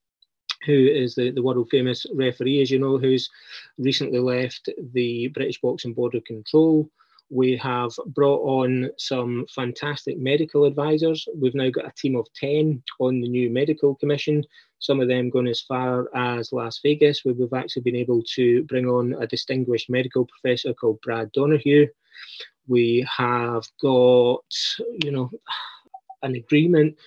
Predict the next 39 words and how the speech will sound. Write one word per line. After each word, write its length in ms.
to 100
move 180
forward 360
with 180
our 160
own 300
titles 460
as 180
such 340
as 140
well. 420
We've 140
got 260
titles 480
called 320
the, 180
the 140
Professional 420
Boxing 460
Council, 540
who 220
we've 220
appointed 600
to 360
actually 420
do 260
fights 480
for 200
biba. 380
They 80
have 180
been 160
working 300
with 140
us 160
from 180
some 320
time 400
now, 240